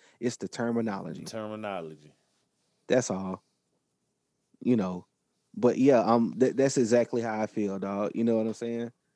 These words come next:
Speaker 1: You know, and like you said, if we was younger, then of course you would feel a different way.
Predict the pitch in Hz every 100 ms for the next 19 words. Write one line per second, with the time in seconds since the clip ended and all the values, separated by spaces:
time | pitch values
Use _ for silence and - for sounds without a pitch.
0 | _ - 127 101 98 110 110 - - 117
1 | 98 104 139 123 104 110 131 139 104 101
2 | _ _ _ - 110 101 - 120 117 123
3 | 107 - 123 117 101 104 - 87 98 60